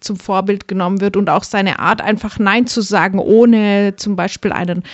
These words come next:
gewaltsamen Umsturz zu wollen, eine Revolution, eine andere Macht einzusetzen oder sich selbst als Macht. Nehmt ihr das im Haus Bartleby auch in dieser Form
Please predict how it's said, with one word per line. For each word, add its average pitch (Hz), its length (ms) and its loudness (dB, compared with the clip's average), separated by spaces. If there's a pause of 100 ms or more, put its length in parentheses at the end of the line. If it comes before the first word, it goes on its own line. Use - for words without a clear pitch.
(120)
gewaltsamen 180 640 -2
Umsturz 240 840 2
zu 190 220 -8
wollen, 185 140 0
eine 180 460 -2
Revolution, 180 800 -4
eine 185 240 -4
andere 208 340 2
Macht 185 380 -2
einzusetzen 185 800 -6
oder - 180 -6
sich 170 160 -14
selbst - 460 -6
als 180 260 -8
Macht. 180 320 -6
Nehmt 233 300 4
ihr 262 100 2
das 233 220 0
im 220 180 2
Haus 196 300 -2
Bartleby 220 580 -4
auch - 340 -4
in 214 360 2
dieser 233 320 0
Form 226 560 2